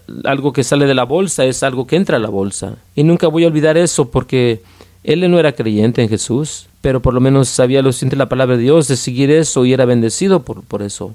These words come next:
Dije que iba a atravesar eso un poco rápido. Cuando oras a Dios con tus posesiones, Él te va a bendecir abundantemente. Eh, aquí está la escritura, Proverbios tres, nueve y diez. Este, honra al, al, al, al, al, a Dios con tus posesiones, eso incluye tus finanzas,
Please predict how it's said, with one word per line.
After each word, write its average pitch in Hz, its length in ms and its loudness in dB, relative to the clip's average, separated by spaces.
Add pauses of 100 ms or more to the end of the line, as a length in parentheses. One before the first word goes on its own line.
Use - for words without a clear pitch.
(100)
Dije 127 260 -4
que 143 120 -4
iba 139 80 2
a - 20 2
atravesar 123 460 0
eso 123 180 -2
un 120 60 -2
poco 123 200 -6
rápido. 117 540 -4 (160)
Cuando 135 260 -2
oras 147 320 0
a 143 40 -4
Dios 131 180 -2
con 156 100 0
tus - 100 -12
posesiones, 143 800 0
Él 131 100 -2
te 131 60 -2
va 139 80 4
a 131 40 2
bendecir 127 380 0
abundantemente. 117 880 -2 (320)
Eh, - 320 -6 (440)
aquí 127 200 -8
está 135 120 -2
la 139 60 0
escritura, 139 420 0
Proverbios 127 560 0
tres, 143 340 2
nueve 131 220 4
y 127 40 0
diez. 139 420 2
Este, 123 240 -2
honra 170 400 0
al, 160 180 2
al, 147 240 0
al, 139 240 0
al, 143 240 0
al, 139 260 0 (360)
a 131 100 -2
Dios 175 260 2
con 175 140 2
tus 143 80 -4
posesiones, 151 500 0
eso 151 120 0
incluye 151 220 2
tus 135 180 -6
finanzas, 139 760 2